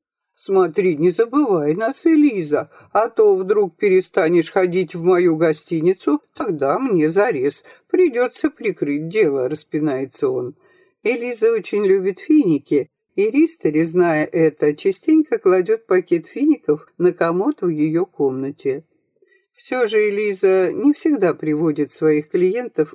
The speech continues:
в Червия. Некоторые из них никак не могут прийти с ней туда.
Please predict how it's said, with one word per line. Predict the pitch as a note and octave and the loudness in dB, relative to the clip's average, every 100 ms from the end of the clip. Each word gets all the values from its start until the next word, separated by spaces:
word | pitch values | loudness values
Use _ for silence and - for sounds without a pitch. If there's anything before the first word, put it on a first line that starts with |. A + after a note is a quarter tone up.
| - | -18
в | F3 | -20
Червия. | - D#3 C#3 B2+ A#2+ C3 D3+ _ _ _ _ | -6 -2 0 0 -2 -4 -10 _ _ _ _
Некоторые | G3+ F#3+ D#3+ D#3+ E3 A3 A#3+ A3 A3+ | -2 2 2 0 -4 -4 -4 -6 -8
из | - | -8
них | A3 A#3+ G#3+ - | -8 -8 -8 -2
никак | D4 D#4+ E3+ F3 - | 0 0 0 -4 -4
не | G#3 | -2
могут | F#3+ D3 D3 - | 0 0 -4 -6
прийти | D#3 D3+ - C#3 | -4 -4 -6 -14
с | - | -10
ней | D3 B2+ | -10 -10
туда. | - C#3+ C3 B2 | -10 -10 -6 -8